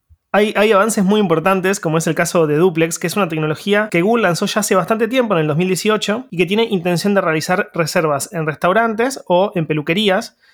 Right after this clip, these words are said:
sin la intervención del usuario. Es decir, nosotros le decimos que queremos cortarnos el pelo a determinada hora y determinado día, y el sistema se va a encargar de llamar por teléfono y hacer la reserva por nosotros.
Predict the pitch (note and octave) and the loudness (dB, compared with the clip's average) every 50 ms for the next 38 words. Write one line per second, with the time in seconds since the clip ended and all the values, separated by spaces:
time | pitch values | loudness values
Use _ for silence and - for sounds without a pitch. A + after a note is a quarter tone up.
0 | _ _ _ _ - - - A3 A3+ A3 G#3 G3+ F3+ E3 E3 D#3+ D#3 - - F3+ | _ _ _ _ -8 -4 -2 0 0 0 0 0 2 2 2 2 0 0 0 2
1 | F3 E3+ D#3+ D3+ D3 - - C#3+ C3+ C3 D3 D#3+ E3 E3 D3 D#3+ C#3 C3 - - | 2 2 0 0 -2 0 -2 -2 0 0 0 0 0 0 0 -2 -2 -4 -6 -12
2 | _ - D3 - F3+ G3 F3+ F3+ F3 E3+ E3 F#3+ F3 D3+ C3+ B2+ - - - - | _ -10 -6 0 0 2 2 4 2 2 2 0 -2 -2 -2 -4 -6 -8 -10 -8
3 | D3+ C#3+ D3+ D#3+ E3 E3+ D#3+ - E3+ E3 - D#3+ E3 D#3+ - D#3+ D#3 E3+ E3+ D3+ | -6 -2 -2 0 0 0 0 0 -2 0 0 -2 -2 -2 -2 -2 0 0 0 2
4 | C#3+ C3+ C3+ C3+ C#3+ C3+ C#3 C#3+ D#3 E3 E3 E3+ F3 F3 D#3+ D3+ D3 C3+ - C3+ | 0 -2 -2 -4 -4 -4 -2 0 2 2 4 4 4 2 2 0 -2 -4 -6 -6
5 | C3+ C#3 D3+ E3 F3 F#3 G3+ A3 G3+ F#3+ G3 A3+ B3+ - - D#3+ C#3+ - D#3 - | -4 -2 0 2 2 2 2 2 0 0 0 -2 -4 -4 -2 -2 -2 -2 -4 -4
6 | - D#3+ D#3+ D#3+ - D3+ D#3 D3 D3+ D3+ D3+ D3+ D3+ D#3+ D3+ - D#3 D3+ D3+ D#3 | -2 -2 -2 0 0 0 0 0 0 0 2 2 2 0 0 0 0 0 0 0
7 | - D#3 C#3 E3 E3 F3+ E3+ - F#3+ G3 G3 D#3 C3 - D#3+ D#3 C#3+ C#3+ - - | -2 -2 0 0 0 0 2 0 0 0 0 -2 -2 -2 -2 -2 -2 -2 -2 0
8 | D3+ D#3 D3 B2+ C#3 C3+ C3+ C3 - - B2+ - - - - - | 0 0 0 0 -2 -4 -4 -6 -6 -8 -10 -10 -12 -16 -20 -20